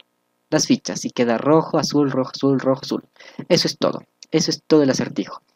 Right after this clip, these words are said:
Me gusta mucho este acertijo porque la solución es muy sencilla, pero no es obvia. Mucha gente no suele darse cuenta de esto.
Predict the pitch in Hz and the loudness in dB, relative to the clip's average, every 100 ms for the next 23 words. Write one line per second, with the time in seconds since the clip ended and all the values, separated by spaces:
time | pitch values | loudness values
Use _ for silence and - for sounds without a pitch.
0 | _ - 156 196 175 175 165 165 135 - | _ 0 2 2 2 0 0 -2 -2 -2
1 | - 180 175 - 117 - - 117 110 - | -2 -2 0 -2 -4 -2 0 0 0 -2
2 | 117 - 143 131 160 123 117 156 160 165 | -4 0 2 4 2 -2 2 2 2 -4
3 | _ - - _ _ _ _ 139 117 113 | _ -20 -20 _ _ _ _ 4 4 2
4 | 131 - - 147 139 127 _ _ _ - | 0 0 2 2 2 -8 _ _ _ -8
5 | 139 143 - 139 139 156 151 - 127 135 | -4 -4 0 0 0 0 0 -2 -2 -2
6 | - 123 107 101 - - 104 - - - | 2 2 2 0 -4 -4 -4 -6 -10 -14